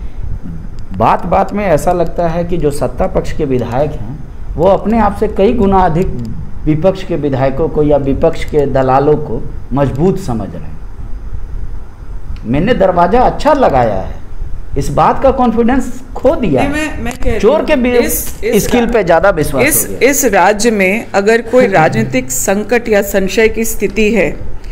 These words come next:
Speaker 2: और जो सरकार आज है, बहु-, पूर्ण बहुमत की सरकार है, महागठबंधन की एक बहुत मजबूत सरकार है, उसके बावजूद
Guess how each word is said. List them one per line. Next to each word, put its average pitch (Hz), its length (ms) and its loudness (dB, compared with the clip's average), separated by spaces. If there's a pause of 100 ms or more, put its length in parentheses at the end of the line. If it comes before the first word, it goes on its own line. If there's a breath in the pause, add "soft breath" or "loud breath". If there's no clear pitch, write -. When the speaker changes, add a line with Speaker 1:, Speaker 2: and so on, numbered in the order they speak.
(400 loud breath)
Speaker 2:
और 226 240 4
जो 262 220 2
सरकार 220 840 2 (320)
आज 196 400 2 (140)
है, 170 300 2 (640 loud breath)
बहु-, 220 300 0
पूर्ण 285 280 2
बहुमत 214 360 0
की 208 120 2
सरकार 160 500 0
है, 185 100 -6
महागठबंधन 214 760 0
की 233 100 -2
एक 240 140 -2
बहुत 254 300 -6
मजबूत 190 420 -2
सरकार - 480 -2
है, 175 100 -10 (440 loud breath)
उसके 277 340 2
बावजूद 202 760 2